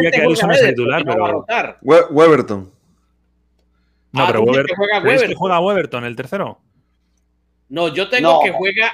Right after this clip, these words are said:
Speaker 2: Ederson. Que juega Ederson
Speaker 3: De
Speaker 2: y
Speaker 3: nuevo,
Speaker 2: que va a
Speaker 3: que re-,
Speaker 2: rotar.
Speaker 3: que repite a Ederson, porque fue el
Speaker 2: Correcto.
Speaker 3: arquero del
Speaker 1: Yo,
Speaker 3: último
Speaker 1: yo
Speaker 3: partido.
Speaker 1: diría, yo diría que va a ir con Alisson,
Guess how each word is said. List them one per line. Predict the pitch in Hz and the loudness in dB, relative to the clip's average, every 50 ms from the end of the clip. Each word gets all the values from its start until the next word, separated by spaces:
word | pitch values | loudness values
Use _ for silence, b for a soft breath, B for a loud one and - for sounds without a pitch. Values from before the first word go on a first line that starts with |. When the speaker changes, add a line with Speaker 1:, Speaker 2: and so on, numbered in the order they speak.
| - - | -4 -2
Speaker 2:
Ederson. | 208 214 196 185 175 143 123 - - 110 95 _ _ _ _ _ _ _ _ _ _ _ _ _ _ _ _ _ _ _ _ _ _ | 0 0 2 0 0 -2 -4 -10 -18 -20 -20 _ _ _ _ _ _ _ _ _ _ _ _ _ _ _ _ _ _ _ _ _ _
Que | - 139 | -14 -12
juega | 131 139 156 170 196 202 202 | -10 -8 -6 -4 -2 -2 0
Ederson | 220 233 247 240 - - | 0 0 -2 -2 -2 0
Speaker 3:
De | - | 2
Speaker 2:
y | 185 | 2
Speaker 3:
nuevo, | 180 190 175 143 117 | 4 4 4 2 2
Speaker 2:
que | 127 | 0
va | 127 127 | -2 0
a | |
Speaker 3:
que | 120 120 | 0 -2
re-, | |
Speaker 2:
rotar. | 113 - - - - 139 | -2 -2 -4 -4 -4 -2
Speaker 3:
que | 127 127 | -2 -2
repite | 123 123 120 - 156 165 151 147 156 | -2 -2 -2 0 -2 -2 0 0 2
a | 156 | 2
Ederson, | 165 175 165 151 127 - - 113 104 98 98 104 | 2 2 2 -2 -4 -4 -10 -12 -12 -12 -16 -12
porque | - 127 151 156 151 | -6 -4 -2 -2 0
fue | 165 170 | 0 0
el | 160 | 0
Speaker 2:
Correcto. | 151 147 135 - | 0 0 -2 -2
Speaker 3:
arquero | 156 160 160 | -2 0 2
del | 151 | 2
Speaker 1:
Yo, | 151 151 | 0 0
Speaker 3:
último | 147 143 147 143 | -2 -4 -4 -2
Speaker 1:
yo | 135 143 | 0 -2
Speaker 3:
partido. | 147 156 151 | 0 -2 -2
Speaker 1:
diría, | 143 160 156 156 147 - _ _ - | -2 0 0 -2 -2 -6 _ _ -12
yo | 135 113 127 135 | -6 -4 -4 -2
diría | 139 143 151 147 | -2 -2 -2 -2
que | 139 131 | -2 -2
va | 127 127 | -2 -2
a | 127 | -2
ir | 127 120 | -2 -4
con | 123 117 113 | -6 -6 -6
Alisson, | 120 127 131 123 - 151 143 143 147 - | -4 -6 -6 -6 -6 -8 -8 -10 -12 -20